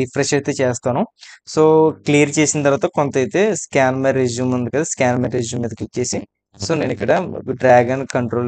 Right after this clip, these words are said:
మీద క్లిక్ చేసి మనకి ఇక్కడ ఓపెన్ అనే దాని మీద క్లిక్ చేస్తే మళ్ళీ ఇక్కడ అయితే వచ్చిందనమాట. So, ఇప్పుడు నేను ఏం చేస్తానంటే ఇందులో control all అని కొట్టి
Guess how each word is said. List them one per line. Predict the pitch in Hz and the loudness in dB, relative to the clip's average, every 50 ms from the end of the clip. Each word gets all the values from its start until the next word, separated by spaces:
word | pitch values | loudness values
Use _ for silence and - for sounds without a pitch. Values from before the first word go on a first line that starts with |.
| 117 120 120 | -2 -2 -2
మీద | 117 113 110 - | -2 -4 -4 -6
క్లిక్ | 113 107 - - 123 | -8 -10 -6 -6 -4
చేసి | 120 - - - 302 - _ _ _ _ _ _ _ _ _ _ _ _ _ _ _ _ _ - 123 | -4 -4 -4 -6 -6 -8 _ _ _ _ _ _ _ _ _ _ _ _ _ _ _ _ _ -6 -4
మనకి | 120 113 101 113 143 185 233 - _ _ - - | -4 -4 -4 -2 -2 -4 -4 -6 _ _ -14 -10
ఇక్కడ | 139 - - 170 190 - - 147 | -6 0 2 2 2 2 2 2
ఓపెన్ | 139 135 120 139 131 127 | 2 2 2 0 0 0
అనే | 127 127 127 | 2 2 4
దాని | 131 127 127 127 | 4 4 4 2
మీద | 127 165 - | 2 0 0
క్లిక్ | - - 117 - - | -2 -6 -6 -4 -4
చేస్తే | 131 123 - - 170 185 208 185 | -4 -4 -4 -2 -2 0 2 2
మళ్ళీ | 143 131 151 175 | 2 2 0 0
ఇక్కడ | 170 151 135 123 | 2 2 0 0
అయితే | 117 - 123 131 165 170 | 0 0 0 0 0 0
వచ్చిందనమాట. | 160 - - 131 123 120 117 113 113 107 - - - - - - _ _ - - | 0 -2 -4 -4 -2 -2 -2 -2 -4 -4 -4 -6 -8 -10 -16 -20 _ _ -8 -2
So, | - 175 202 202 | 2 2 2 2
ఇప్పుడు | 156 131 135 139 143 143 | 2 0 -2 0 0 2
నేను | 139 135 131 | 2 2 0
ఏం | 127 127 | 0 0
చేస్తానంటే | 131 127 - - 131 127 123 123 160 160 | -2 -2 -2 -4 -4 -2 -2 -2 -2 -2
ఇందులో | 139 127 123 135 170 190 190 - | -2 0 0 2 0 0 0 -2
control | 143 135 131 117 131 131 131 131 - - - - 113 | -2 -2 -2 -2 -2 -2 -2 -2 -2 -4 -2 0 2
all | 113 117 123 127 127 | 4 4 4 4 2
అని | 127 127 117 | 0 -2 -4
కొట్టి | 120 117 - - 190 | -6 -6 -4 -2 -2